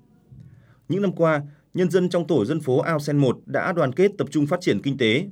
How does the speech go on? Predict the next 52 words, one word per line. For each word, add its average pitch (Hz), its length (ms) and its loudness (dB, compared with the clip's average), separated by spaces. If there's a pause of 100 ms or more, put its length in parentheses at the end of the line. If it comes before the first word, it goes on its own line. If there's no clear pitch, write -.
(1160)
Đời 151 180 4
sống 156 140 0
vật 170 120 0
chất 220 160 0
và 147 100 -2
tinh 160 140 -4
thần 135 240 0
của 120 160 -4
bà 110 140 0
con 131 320 0
ngày 123 100 -4
càng 113 160 -2
nâng 127 120 -2
cao, 123 300 0 (380)
tỷ 147 100 4
lệ 139 100 4
hộ 151 140 2
nghèo 143 240 2
giảm 123 260 -2
còn 120 120 0
năm 147 80 0
phần 123 120 -2
trăm, 131 240 0 (460)
tổ 143 260 4
không 175 140 0
có - 80 0
hộ 147 160 -2
khó 123 120 -6
khăn, 139 260 -2 (400)
không 175 280 0
có 143 160 -2
nhà 160 100 -2
ở 107 160 -2
dột 113 160 -6
nát. 139 160 -2 (920)
Nhân 175 140 0
dân 170 120 2
trong 170 140 -2
tổ 151 180 2
dân 156 140 -4
phố 147 240 0
tích 214 180 -8
cực 147 140 0
tham 143 140 -2
gia 143 180 -2
các 143 160 -8
phong 151 140 -2
trào 135 160 -4
thi 143 100 -4
đua 143 60 0
yêu 139 100 0
nước, 185 200 2